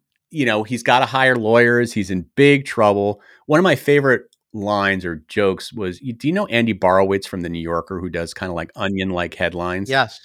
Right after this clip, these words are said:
Speaker 1: He, he wrote something about how Mister Shkreli's lawyers had informed their client their hourly legal fees had increased by five thousand percent. So, uh, <laughs> I love that. So the, uh,
Speaker 2: Yeah.
Speaker 1: yeah, they raised the, they raised the legal fees because they needed money for research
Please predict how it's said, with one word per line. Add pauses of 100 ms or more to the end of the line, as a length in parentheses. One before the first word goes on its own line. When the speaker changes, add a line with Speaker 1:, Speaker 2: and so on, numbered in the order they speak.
(460)
Speaker 1:
He,
he
wrote
something
about
how
Mister
Shkreli's
lawyers
had
informed
their
client
their
hourly
legal
fees
had
increased
by
five
thousand
percent. (800)
So,
uh, (800)
<laughs>
I
love
that. (300)
So
the,
uh,
Speaker 2:
Yeah.
Speaker 1:
yeah,
they
raised
the,
they
raised
the
legal
fees
because
they
needed
money
for
research